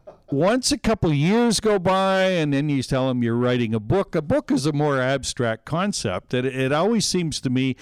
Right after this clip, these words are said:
then they're a little more forthcoming and they'll tell you a little more. Um, also, the fact that,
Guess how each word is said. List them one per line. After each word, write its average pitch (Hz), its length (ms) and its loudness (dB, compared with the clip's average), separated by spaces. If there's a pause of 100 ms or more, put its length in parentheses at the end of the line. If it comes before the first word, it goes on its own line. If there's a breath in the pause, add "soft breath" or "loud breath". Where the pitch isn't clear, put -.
(260 loud breath)
then 214 240 2
they're 214 180 2
a 175 60 2
little 165 220 0
more 139 260 0
forthcoming 123 760 -2
and 113 120 0
they'll 113 160 0
tell 147 300 0
you 143 200 2
a 107 40 0
little 98 240 -2
more. 92 460 -2 (400 loud breath)
Um, 117 580 0
also, 165 520 2
the 127 120 0
fact 135 480 -2
that, 120 280 0